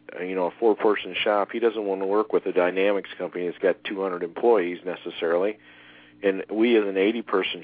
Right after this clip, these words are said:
shop, work differently with partners than, than, uh, than he would. So for me to work with a, a two-man Dynamics shop is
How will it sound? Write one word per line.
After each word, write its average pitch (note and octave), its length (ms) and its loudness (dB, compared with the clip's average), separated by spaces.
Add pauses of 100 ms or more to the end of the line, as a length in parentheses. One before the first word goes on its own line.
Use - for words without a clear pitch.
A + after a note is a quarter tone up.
shop, F#2+ 300 0
work G2+ 260 0
differently F#2 440 -2
with E2+ 200 -8
partners F#2 560 -2
than, F2+ 260 -4 (100)
than, F2+ 360 -2
uh, F2 240 -2 (840)
than F2+ 400 2
he G#2+ 160 -4
would. F#2+ 320 4 (100)
So F#2+ 420 4
for F#2 80 -4
me G2+ 240 -2
to G#2 120 0
work F#2+ 280 2
with F#2 160 0
a, F2+ 360 2
a F2+ 40 -4 (120)
two-man G2+ 380 0
Dynamics F#2 640 0
shop F2 280 0
is E2+ 140 -2